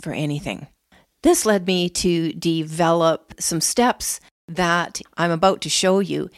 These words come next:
exactly how you can get in touch with feeling grateful despite whatever's happened in your past and what you can expect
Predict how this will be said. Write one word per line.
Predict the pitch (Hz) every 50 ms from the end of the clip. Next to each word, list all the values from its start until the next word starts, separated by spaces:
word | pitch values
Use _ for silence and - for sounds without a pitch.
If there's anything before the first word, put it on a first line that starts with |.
| _ -
exactly | - 196 196 175 170 165 190 233 277 330 392 381 - - - 175 156 139 - - - - - _ -
how | - 196 196 185 175 175 170 165 175 175 -
you | - - 165 170 165 160
can | - - - 180 151 151 160
get | - - 175 180 196 208
in | 208 180 170
touch | - 180 185 180 - - - -
with | - 165 156 - - - _ _ _ _
feeling | - - 226 262 269 269 247 208 180
grateful | 170 156 156 - - - - 151 151 - _ -
despite | 214 208 - - - 220 277 320 - -
whatever's | 196 175 170 160 165 170 170 -
happened | 180 170 170 - 175 175
in | 170 175
your | 175 175
past | 170 - 175 139 143 160 170 - - - - - - - _
and | - 160 170 175 175
what | 175 196 - -
you | 202 208
can | - - 196 180 175
expect | 170 - - - - - - - 175 170 - - - - -